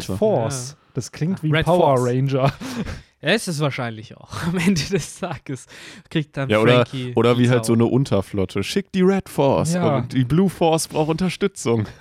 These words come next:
Speaker 1: <laughs>
Speaker 3: Oder so.
Speaker 2: Ja.
Speaker 3: Ihr habt's hier zuerst gehört, die große Tinfoil-Theorie.
Speaker 1: Ja.
Speaker 3: <laughs> Shanks ist nur einer von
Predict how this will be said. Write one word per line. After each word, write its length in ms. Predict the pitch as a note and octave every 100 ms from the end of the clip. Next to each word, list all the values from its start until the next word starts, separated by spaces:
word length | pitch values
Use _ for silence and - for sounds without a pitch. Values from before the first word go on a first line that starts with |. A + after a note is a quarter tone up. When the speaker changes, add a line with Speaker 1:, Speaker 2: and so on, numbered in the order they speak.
| - - -
Speaker 1:
<laughs> 340 | - _ -
Speaker 3:
Oder 240 | B2+ D#3 F3+
so. 640 | F3 F#3+ C3+ D3+ C3+ C3
Speaker 2:
Ja. 300 | C3 E3 D#3+ C3 - - -
Speaker 3:
Ihr 100 | C3
habt's 140 | -
hier 120 | G3
zuerst 320 | G3+ D#3 F3 -
gehört, 220 | A#2 A2+
die 60 |
große 260 | B2 C3+ C#3
Tinfoil-Theorie. 800 | - C#3 - A2 - A2+ A2 A2 A#2+ _ -
Speaker 1:
Ja. 500 | G2 G2 B2+ B2 C#3
Speaker 3:
<laughs> 0 |
Shanks 380 | B2+ C3+ C#3 C3
ist 180 | C#3+ -
nur 160 | C3 A#2+
einer 320 | C3 B2+ A#2
von 400 | - A2 A2